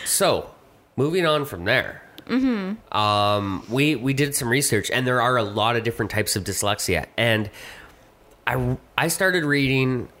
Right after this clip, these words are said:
Speaker 1: I don't know if you started reading articles a little bit.
Speaker 2: Yeah, I read, I read a little bit. It looks like there's about four different types of dyslexia.
Speaker 1: I saw some that said six, too.
Speaker 2: Oh, okay.
Speaker 1: So, I mean,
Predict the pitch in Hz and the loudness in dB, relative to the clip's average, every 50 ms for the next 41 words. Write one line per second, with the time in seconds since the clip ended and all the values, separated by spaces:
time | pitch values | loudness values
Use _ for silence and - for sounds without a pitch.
0 | _ - 131 139 151 156 160 156 151 143 135 - 104 107 117 131 131 - - 147 | _ -2 0 2 2 2 2 2 2 0 -2 -4 -2 -2 0 0 0 0 0 2
1 | 135 135 135 123 127 127 131 127 131 131 127 123 123 123 123 127 - - 123 123 | 2 2 2 0 0 0 0 2 2 2 2 2 2 2 2 0 -2 0 0 0
2 | 120 123 123 120 - - - - - 101 113 113 131 135 139 123 131 131 127 - | 2 2 0 -2 -4 -6 -10 -8 -4 -2 0 2 2 0 0 0 0 0 0 0
3 | - - - - - - 269 277 269 269 - 262 262 254 269 269 269 277 277 240 | -4 -8 -16 -16 -10 -6 -2 -2 0 0 0 -2 -2 0 0 0 0 0 0 -2
4 | - - 277 - 247 254 247 254 262 269 277 254 208 185 185 190 190 196 190 190 | -4 -6 -2 -2 -2 0 0 0 0 0 0 0 0 0 0 0 0 0 0 0
5 | 185 - 196 196 196 214 214 - 277 262 247 - 220 190 196 190 208 - 180 - | 0 -2 -2 -2 -2 -4 -2 -2 -2 -2 -2 0 0 0 0 0 0 0 -2 -2
6 | - - - 190 170 180 170 170 - 202 170 - - 185 170 170 - - 165 165 | -2 -2 -2 0 0 0 0 0 -2 -2 -4 -4 -2 -4 -4 -2 -2 -4 -4 -4
7 | 165 170 - - - 226 - 185 180 - - - - - 240 220 220 233 294 311 | -6 -8 -12 -16 -12 -6 -4 -4 -2 -4 -4 -4 -4 -2 -2 0 0 0 0 0
8 | - 208 - - 220 226 - - 202 196 175 - - - 143 127 117 - - - | 0 0 0 0 -2 -2 0 -2 0 0 0 -2 0 0 -2 0 0 -2 0 2
9 | 120 92 - - - - - - - 208 196 214 269 254 220 214 208 - - 104 | 0 0 0 0 -2 -4 -2 -2 0 2 2 4 4 2 2 0 0 0 0 2
10 | 98 - - 180 - - - - - - - 131 147 143 143 135 127 127 | 2 0 0 -4 -8 -10 -14 -12 -6 -2 0 2 2 4 2 2 0 -4